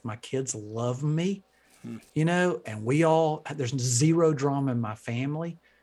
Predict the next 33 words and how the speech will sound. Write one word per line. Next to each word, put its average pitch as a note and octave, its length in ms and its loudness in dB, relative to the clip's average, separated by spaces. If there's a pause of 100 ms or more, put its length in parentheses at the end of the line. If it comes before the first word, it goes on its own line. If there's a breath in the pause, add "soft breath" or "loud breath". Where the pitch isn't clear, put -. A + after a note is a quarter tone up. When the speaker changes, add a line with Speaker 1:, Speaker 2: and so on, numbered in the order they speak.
(200 soft breath)
Speaker 1:
or A#2+ 120 0
among C3+ 260 0
my A#2+ 140 -4
coaches. D#3+ 680 -4 (420)
And A2 340 -8 (120)
man, D#3+ 340 -4 (240)
if - 60 -8
it A#2+ 40 -4
sounds E3 240 -4
like C#3 140 -6
I'm A2+ 120 -4
boasting, A#2+ 560 -6
like, A2+ 220 -8
I B2+ 60 -2
kinda G3+ 420 0
am, C#3 420 0 (480)
you D3 120 2
know, G3 260 4 (520 loud breath)
that B2+ 340 0
somehow E3+ 480 2
God's B2+ 260 -2
been C3 160 -2
able B2+ 140 -2
to B2 80 -2
give B2 180 -2
us A#2+ 140 -8
a A#2 40 -10
special A#2+ 360 -6
grace A#2 320 -6
to - 100 -16
do A#2+ 240 -2
that. G2+ 320 -12
So, A#2 300 -4